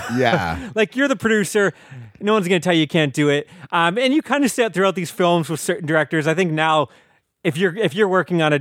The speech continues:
Speaker 1: a Tom Cruise Mission Impossible film, you know he's doing, gonna do as many stunts.
Speaker 2: Mm-hmm.
Speaker 1: You know, you start hearing in this film, and,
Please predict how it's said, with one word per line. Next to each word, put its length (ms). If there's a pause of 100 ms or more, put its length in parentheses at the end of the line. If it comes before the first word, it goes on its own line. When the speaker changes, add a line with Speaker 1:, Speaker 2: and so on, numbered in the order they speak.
(120)
Speaker 1:
a 80
Tom 320
Cruise 220
Mission 180
Impossible 360
film, 200
you 140
know 200
he's 200
doing, 200
gonna 140
do 80
as 80
many 160
stunts. 320
Speaker 2:
Mm-hmm. 300 (240)
Speaker 1:
You 100
know, 60
you 200
start 280
hearing 320
in 80
this 180
film, 480
and, 140